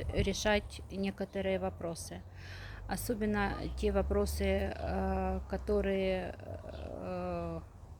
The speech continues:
почки, с почками, а, вопросы желчного пузыря. Я понимаю, что есть разные методы, но я хочу посмотреть,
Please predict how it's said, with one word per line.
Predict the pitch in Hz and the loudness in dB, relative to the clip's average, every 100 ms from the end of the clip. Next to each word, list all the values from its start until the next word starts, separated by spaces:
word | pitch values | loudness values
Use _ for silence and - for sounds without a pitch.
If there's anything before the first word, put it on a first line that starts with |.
| - - - - - - - - - | -16 -14 -14 -14 -14 -14 -14 -12 0
почки, | 277 262 - - 240 220 214 - - - - - - | 2 2 0 0 2 2 0 -6 -14 -14 -16 -16 -16
с | - - | -16 -4
почками, | 214 214 - 208 196 196 196 - - - - - - - - - | -2 -2 -2 -2 0 -2 -4 -8 -12 -10 -10 -12 -16 -16 -12 -6
а, | 190 202 196 190 190 190 - - - - - - | -2 2 2 4 4 4 2 2 2 0 -2 0
вопросы | 208 202 226 233 - 202 190 190 190 - - | 2 2 4 4 4 2 4 4 0 -4 0
желчного | - 285 262 - 247 233 | 4 6 4 4 4 4
пузыря. | 220 240 220 220 214 208 | 4 2 4 4 6 4
Я | 208 196 | 4 0
понимаю, | 190 190 185 185 180 175 | 0 0 2 4 4 2
что | - - 185 175 170 | -2 -2 0 0 -2
есть | 170 185 175 - - - | -2 -2 -2 -4 -8 -4
разные | 180 254 294 269 262 | 2 4 6 6 8
методы, | 254 254 247 233 233 226 - - - - - - | 6 4 2 2 2 2 -2 -4 -2 2 2 2
но | 202 220 233 240 233 233 233 | 2 4 6 10 10 10 8
я | 226 202 | 8 6
хочу | 196 208 - | 0 0 2
посмотреть, | 202 196 - 202 190 190 180 - | 4 4 8 6 6 2 2 -2